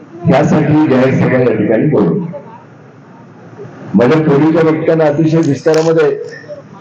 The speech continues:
मोदीजीने गेल्या दहा वर्षामध्ये कोणकोणत्या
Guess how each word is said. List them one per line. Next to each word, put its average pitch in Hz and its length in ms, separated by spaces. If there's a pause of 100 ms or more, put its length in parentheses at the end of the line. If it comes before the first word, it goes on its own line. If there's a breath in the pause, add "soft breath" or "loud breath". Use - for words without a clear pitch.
(2250)
मोदीजीने 156 580
गेल्या 156 280
दहा 143 320
वर्षामध्ये 151 500
कोणकोणत्या 139 540